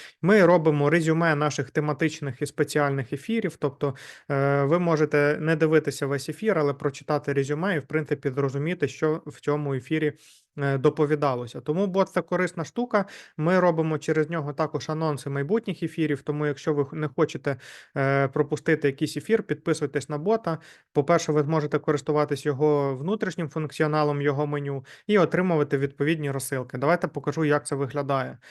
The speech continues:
Ось дивіться: у нас є бот, який називається iPlan Talks Bot. Е, по-перше, дивіться, от, е, надсилаються розсилки. От минулого четверга Оля розповідала про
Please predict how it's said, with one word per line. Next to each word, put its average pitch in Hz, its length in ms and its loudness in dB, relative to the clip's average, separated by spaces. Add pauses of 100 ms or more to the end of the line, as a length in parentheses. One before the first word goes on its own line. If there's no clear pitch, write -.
(220)
Ось 151 200 2
дивіться: 139 460 -2
у 139 140 -2
нас 151 280 -2
є 139 180 0
бот, 147 300 0 (120)
який 143 240 -6
називається 139 580 -2
iPlan 139 400 -2
Talks 123 360 -4
Bot. 170 300 0 (500)
Е, 139 300 0
по-перше, 156 720 2
дивіться, 151 460 -4
от, 135 180 -4 (1600)
е, 139 460 2 (800)
надсилаються 170 760 2
розсилки. 180 600 -2
От 151 160 -4
минулого 160 500 2
четверга 143 640 -2
Оля 139 480 -2 (240)
розповідала 143 640 2
про 139 500 2